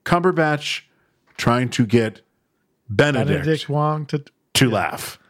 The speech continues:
Speaker 1: which is just so great.
Speaker 2: What a great arc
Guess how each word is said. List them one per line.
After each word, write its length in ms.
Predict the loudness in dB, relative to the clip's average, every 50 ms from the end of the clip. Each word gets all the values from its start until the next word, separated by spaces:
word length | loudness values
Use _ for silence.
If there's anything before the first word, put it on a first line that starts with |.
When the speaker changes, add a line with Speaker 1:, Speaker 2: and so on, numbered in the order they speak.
| _ _
Speaker 1:
which 220 | -14 -12 -6 -2
is 140 | -2 -2 0
just 260 | 0 0 -2 -2 -2
so 520 | -6 -8 -8 -6 -6 -2 2 2 2 2 0
great. 480 | -4 -6 -6 -6 -6 -6 -8 -10 -14 -14 _
Speaker 2:
What 240 | -2 0 2 2 0
a 80 | 0
great 380 | -2 0 0 0 0 0 -4 -6 _
arc 400 | -2 0 0 0 -2 -6 -10 -18